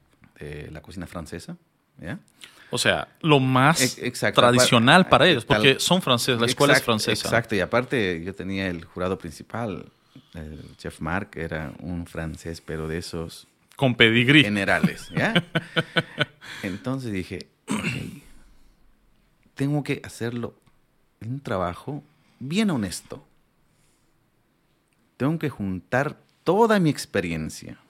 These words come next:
Speaker 1: <laughs> toda mi vivencia y todo lo aprendido durante estos cinco meses y proponer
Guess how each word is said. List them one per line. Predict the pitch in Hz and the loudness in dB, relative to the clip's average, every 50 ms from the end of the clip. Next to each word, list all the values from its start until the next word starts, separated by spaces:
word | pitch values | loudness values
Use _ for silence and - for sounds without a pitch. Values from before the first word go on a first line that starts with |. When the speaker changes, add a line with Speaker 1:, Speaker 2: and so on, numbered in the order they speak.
| _ - - | _ -14 -12
Speaker 1:
<laughs> | - 143 - - _ _ _ | -12 -12 -12 -16 _ _ _
toda | - 147 151 160 160 | 2 4 4 4 2
mi | 151 127 101 | 2 0 -2
vivencia | 92 92 95 90 85 98 135 175 190 180 - - 175 - - _ | -2 -2 -4 -2 0 0 2 2 0 -2 -4 -6 -8 -8 -8 _
y | 101 104 - - _ _ _ | -12 -12 -12 -14 _ _ _
todo | - 156 185 196 190 185 | -4 -2 -2 0 0 0
lo | 156 | 0
aprendido | 117 107 - 98 92 92 92 90 87 101 123 170 185 190 185 190 - _ _ | -2 -2 -4 -6 -4 -4 -4 -6 -4 -4 -4 -2 -2 -2 -4 -4 -6 _ _
durante | - 95 98 104 110 113 107 - | -10 -6 -4 -2 -2 -4 -6 -10
estos | 85 - - 80 | -12 -12 -12 -12
cinco | - - 98 101 87 - 87 | -8 -8 -8 -8 -6 -6 -6
meses | 92 107 135 143 139 143 _ _ _ _ _ _ _ _ _ _ _ _ _ _ _ _ _ _ _ | -6 -6 -6 -8 -10 -14 _ _ _ _ _ _ _ _ _ _ _ _ _ _ _ _ _ _ _
y | - 107 104 | -14 -14 -12
proponer | - - - 90 - - 78 78 80 82 95 123 165 190 | -8 -6 -6 -6 -6 -8 -10 -8 -6 -4 -4 -4 -4 -6